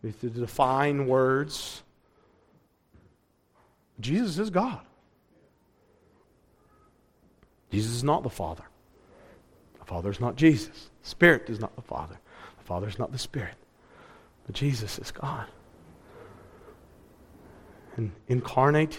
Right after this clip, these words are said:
here, as he came, putting on flesh, fully God and fully man,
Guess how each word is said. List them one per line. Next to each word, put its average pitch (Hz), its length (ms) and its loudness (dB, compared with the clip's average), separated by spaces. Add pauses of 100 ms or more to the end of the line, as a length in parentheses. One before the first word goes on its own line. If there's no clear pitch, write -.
here, 156 440 4 (480)
as 117 140 0
he 135 60 0
came, 175 640 6 (840)
putting 156 200 10
on 156 180 6
flesh, 160 580 4
fully 165 320 6
God 151 320 6
and 165 160 6
fully 190 300 6
man, 202 440 6